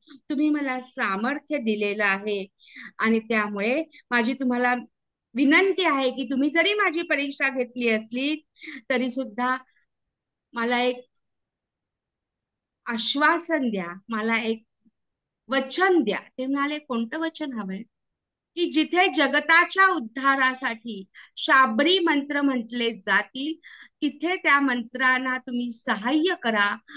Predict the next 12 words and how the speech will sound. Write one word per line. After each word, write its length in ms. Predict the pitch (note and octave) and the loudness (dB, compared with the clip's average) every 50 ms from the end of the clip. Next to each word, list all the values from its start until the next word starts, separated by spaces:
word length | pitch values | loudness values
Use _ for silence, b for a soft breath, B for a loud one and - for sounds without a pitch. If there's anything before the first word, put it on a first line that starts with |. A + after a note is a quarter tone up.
| C4 A3+ B | -16 -10 B
आणि 360 | - A3+ A#3+ B3+ B3+ A#3+ A#3 G#3+ | -2 0 0 0 0 0 0 -2
लोकांची 720 | G#3+ G3+ G3+ G3 - A#3+ A#3+ A#3+ A#3 A3+ A3+ - B3+ B3+ A3+ G3 F#3 | -2 -2 -4 -4 -2 -2 0 0 0 -2 -4 -6 -6 -6 -6 -6 -8
दुःख 460 | G3 G3 - _ _ _ - - A#3 A3 G3 F3 | -10 -10 -10 _ _ _ -14 -8 -8 -8 -6 -6
दूर 320 | G3 G3 G3 G3+ G#3+ A3 A3 A3 - | -6 -6 -4 -4 -4 -6 -6 -8 -8
करा, 260 | F#3 F3+ G3 A3 B3 B3+ B B B B B _ D4 | -4 -4 -2 -2 -2 -4 B B B B B _ 0
हे 100 | C#4+ C4+ A3 G#3 | 2 2 4 2
वचन 440 | G#3+ G#3 - - E4 F4 F4 E4+ D#4 | 2 2 2 2 2 2 4 4 4
मला 240 | B3 G#3 G3 F#3+ G3 | 2 2 0 -2 -4
तुमच्याकडून 720 | - G#3+ G3 F#3+ - - G3 F#3 F#3 - F3+ F3+ F3+ F3+ E3+ F3+ | -4 -6 -8 -10 -8 -10 -12 -12 -10 -10 -10 -8 -8 -10 -10 -12
हवंय. 260 | F3+ E3+ E3+ E3 D#3+ - _ _ _ _ _ _ _ _ _ _ _ _ _ _ _ _ _ _ _ _ _ _ _ _ _ _ _ _ _ _ _ _ _ _ _ _ _ _ _ | -12 -12 -12 -12 -12 -14 _ _ _ _ _ _ _ _ _ _ _ _ _ _ _ _ _ _ _ _ _ _ _ _ _ _ _ _ _ _ _ _ _ _ _ _ _ _ _
हे 100 | A3+ A3+ | -2 -2
वचन 480 | G#3+ G#3 G#3+ G#3 G3+ - B3+ C4 C#4 | 0 2 0 0 0 -2 -4 -2 -2